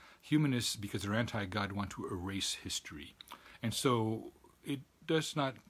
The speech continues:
do us well if we're doing the humanist job for them by forgetting our history, uh, and the work that's already been done, the spade work, difficult spade work in reconstructing these fields and getting a, a biblical grasp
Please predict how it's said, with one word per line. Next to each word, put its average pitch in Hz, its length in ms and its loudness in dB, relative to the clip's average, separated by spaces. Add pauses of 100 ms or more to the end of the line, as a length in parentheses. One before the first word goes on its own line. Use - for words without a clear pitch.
(480)
do 131 220 6
us - 160 0
well 120 340 6
if 101 160 -4
we're 123 200 4
doing 107 340 4
the 98 60 2
humanist 107 400 0
job 98 260 2
for 156 300 4
them 98 180 0
by 98 140 -2
forgetting 139 840 2
our 82 120 -2
history, - 560 -6 (480)
uh, 92 240 -4
and 101 160 -2
the 95 40 -2
work 104 300 2
that's - 160 -4
already 113 180 2
been 107 220 2
done, 127 460 2 (340)
the 95 180 -4
spade 147 420 0
work, 98 340 -4
difficult 131 400 -2
spade 123 320 -2
work 101 180 -2
in 98 80 -6
reconstructing 110 560 -2
these 90 180 -4
fields 98 400 -2
and 87 220 -4
getting 131 300 4
a, 95 220 0
a 92 120 -4
biblical 98 460 -4
grasp 95 520 -2